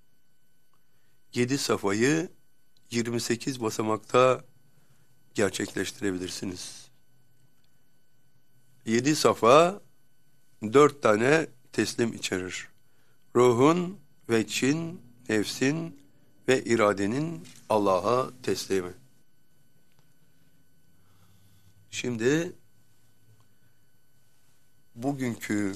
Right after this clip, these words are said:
konumuz kalın çizgilerle İslami yaşantı.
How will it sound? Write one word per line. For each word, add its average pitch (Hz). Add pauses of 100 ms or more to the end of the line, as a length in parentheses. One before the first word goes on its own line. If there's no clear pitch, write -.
konumuz 117 (720)
kalın 139
çizgilerle 101 (1000)
İslami 104
yaşantı. 95